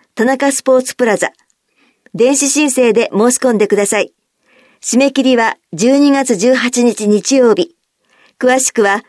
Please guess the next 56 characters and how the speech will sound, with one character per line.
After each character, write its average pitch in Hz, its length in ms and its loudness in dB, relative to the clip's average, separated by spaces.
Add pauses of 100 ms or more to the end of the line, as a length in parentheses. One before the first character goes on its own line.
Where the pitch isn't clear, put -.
(120)
区 269 100 0
の 240 120 0
ホ 262 160 0
ー - 20 0
ム 277 100 0
ペ 302 200 2
ー - 20 -2
ジ 254 120 0
を 233 60 2
ご 196 140 2
確 233 200 -2
認 233 200 2
く 226 60 0
だ 220 120 0
さ 226 140 -2
い。 - 120 -4 (680)
お 180 80 -2
問 269 140 4
い 247 40 4
合 247 40 2
わ 254 60 0
せ 254 120 0
は、 214 260 -2
ス - 140 -10
ポ 302 160 2
ー 294 60 0
ツ 190 100 -8
振 240 240 0
興 247 220 2
課 240 120 0
ま 220 120 0
で。 - 200 -4 (440)
電 220 260 2
話、 214 220 0 (180)
五 262 280 2
二 285 280 4
四 240 220 2
六 233 240 0
の 196 280 0
五 226 220 2
八 277 300 -2
五 240 180 2
三 277 240 0
番 247 240 0
へ 277 60 0
ど 254 140 2
う 220 40 -2
ぞ。 202 160 -2 (2250)
都 - 100 2
立 269 440 0
浅 269 260 -2
草 277 220 -2
高 269 200 2
等 262 200 2
学 254 260 -2
校 180 340 2